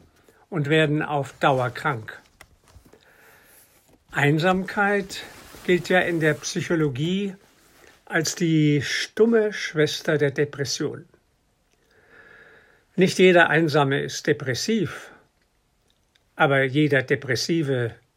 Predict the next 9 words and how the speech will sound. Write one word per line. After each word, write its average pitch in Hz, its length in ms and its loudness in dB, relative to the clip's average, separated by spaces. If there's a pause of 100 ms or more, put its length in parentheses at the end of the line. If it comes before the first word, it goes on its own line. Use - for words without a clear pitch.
(120)
ist - 300 -8
auch - 340 -14
einsam. 143 540 -4 (1400)
Kontaktsperre, 135 1120 -4 (440)
Abstand 151 720 -2
halten 120 520 -6 (300)
und 135 420 -8 (440)
Social 170 680 2 (160)
Distancing 151 720 -4